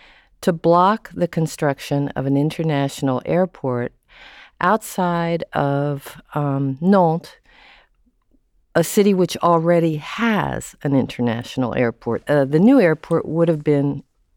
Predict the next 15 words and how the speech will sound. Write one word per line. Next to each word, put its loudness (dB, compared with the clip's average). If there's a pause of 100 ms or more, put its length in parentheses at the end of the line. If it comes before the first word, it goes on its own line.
(180)
essentially -2
redundant, -4 (1300)
and 4
it 2
would 4
have 4
destroyed 0 (840)
sixteen 2
hundred 2
hectares -2 (200)
of -8 (220)
farmland -2 (560)
and 2
wetlands. -2 (100)
So 2